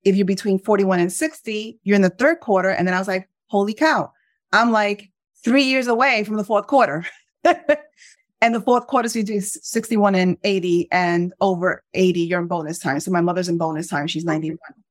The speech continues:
And so if you're familiar with football, right? Football games are won or lost in the fourth quarter. And we've all seen it. It can either be heartbreaking or exhilarating.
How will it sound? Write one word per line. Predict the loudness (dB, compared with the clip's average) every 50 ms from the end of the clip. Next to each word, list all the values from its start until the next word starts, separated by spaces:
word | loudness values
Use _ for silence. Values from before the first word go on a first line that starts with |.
| _ _ _ _ _ _
And | 0 0 0 0
so | 0 2 2 2 2 0 -2 0
if | 0 0 2 2
you're | 0 0 0 0
familiar | 0 0 2 2 2 4 2
with | 2 2 2
football, | -2 -2 0 2 2 2 2 0 -4 -10 _ _ _ _ _ _ 0
right? | 2 2 2 0 -2 -2 _
Football | 0 0 2 2 0 0 0 0
games | -2 -2 0 0 0
are | 2 0 0
won | 0 0 0 2 2 2 2 2 0 -2 -4 _ _ _ _ _ _
or | 2 4 4
lost | 4 4 2 2 2 0 -2 -8 -14 -14 -16 -18 _ _ _ _ _ _ _ _
in | 4 4
the | 4 4
fourth | 2 0 0 0 0 -4 -2
quarter. | -2 -2 0 0 -2 -6 -10 -14 _ _ _ _ _ _ _ _ _ 2
And | 4 6
we've | 6 6 6
all | 2 2 0
seen | 0 -2 -2 0 0
it. | 0 -2 -4 -4 -4
It | -4 -2
can | -2 -2
either | -2 -2 -2 0
be | 0 0 0 0 -2 -4 -8 -18
heartbreaking | -8 -2 0 0 0 2 2 2 2 2 0 -2 0 0 2 2 0 -2 -2 0
or | 2 2
exhilarating. | 4 2 2 0 0 -2 -6 -8 -10 -12 -14 -14 -16